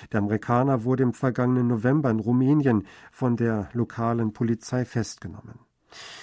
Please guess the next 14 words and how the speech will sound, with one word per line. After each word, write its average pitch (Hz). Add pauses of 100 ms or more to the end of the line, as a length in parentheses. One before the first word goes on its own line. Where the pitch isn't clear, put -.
(360)
Die 147
Polizei 143
in 123
Südkorea 151
will 143
nach 139
einer 127
Untersuchung 127
einen 156
Haftbefehl 120
gegen 120
den 117
Amerikaner 117
beantragen 123